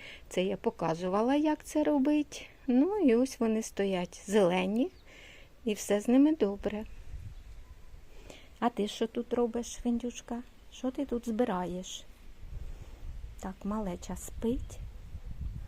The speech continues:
Е, не, не прив'язую <laughs> на оті, е, шлейки чи пояси.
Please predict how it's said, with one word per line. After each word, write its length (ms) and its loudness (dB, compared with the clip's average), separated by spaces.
Е, 280 -2
не, 320 2
не 140 2
прив'язую 960 0
<laughs> 400 -16
на 260 4
оті, 580 -2
е, 60 -6
шлейки 840 4
чи 380 -2
пояси. 720 2